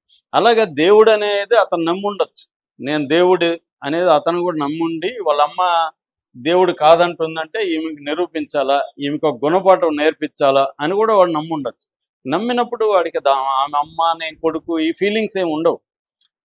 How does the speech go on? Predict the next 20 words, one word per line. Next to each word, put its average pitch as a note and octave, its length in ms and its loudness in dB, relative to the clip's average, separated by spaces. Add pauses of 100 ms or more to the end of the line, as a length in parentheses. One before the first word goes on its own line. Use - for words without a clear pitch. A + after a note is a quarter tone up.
(160)
ఆమె F3 240 2
ఒక G3 140 0 (1800)
అడ్డులాగా G#3 600 8
అనిపిస్తది F3 500 0
వీడి D3 220 -2
ఫిలాసఫీ. D#3 560 0 (160)
ఈమెకి D#3 320 -4
గుణపాఠం F3+ 640 0
నేర్పించాలంటే E3 800 -2
ఈమెను E3 180 -4
చంపాలా D3+ 580 2 (160)
అనేది D#3+ 280 -2
మాత్రం E3 360 -2
వాడు F3 180 2
మైండ్లో D#3+ 360 -2
ఉంటది D#3 320 -4
తప్ప E3 460 0 (520)
ఈమె E3 200 -2
తన D#3 360 0 (180)
తల్లి E3+ 560 0